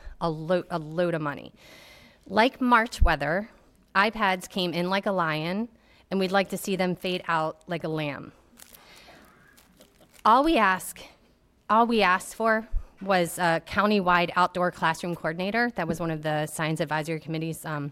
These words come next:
recommendations. We have a, just one for the entire county. We have technology coordinators at every school.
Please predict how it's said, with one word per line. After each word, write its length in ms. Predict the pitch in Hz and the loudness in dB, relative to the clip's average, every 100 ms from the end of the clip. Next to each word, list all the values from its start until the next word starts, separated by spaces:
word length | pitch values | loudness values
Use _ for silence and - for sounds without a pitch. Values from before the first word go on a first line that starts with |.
| - | -8
recommendations. 760 | 165 156 151 156 156 185 185 - - - - - - | -8 -4 -4 -4 -4 -4 -4 -8 -20 -20 -20 -20 -4
We 140 | 202 | -2
have 320 | 190 196 185 | 2 2 2
a, 80 | 180 - - | -2 -8 -8
just 240 | 175 208 196 | -2 -2 0
one 280 | 202 160 | 0 0
for 120 | 160 170 | -2 -4
the 120 | 170 | -2
entire 340 | 165 170 165 | 0 0 0
county. 400 | - 165 147 - - - - - - | -2 -2 -2 -8 -16 -20 -20 -20 -4
We 160 | 202 220 | 2 4
have 220 | 220 175 | 4 4
technology 640 | 208 - 180 180 208 226 | 0 0 2 4 2 -2
coordinators 680 | - 220 226 233 240 254 233 | -2 -2 0 -4 -2 -4 -4
at 140 | 170 | -6
every 320 | 170 160 160 156 | -6 -6 -6 -6
school. 480 | - - 131 82 | -10 -8 -8 -8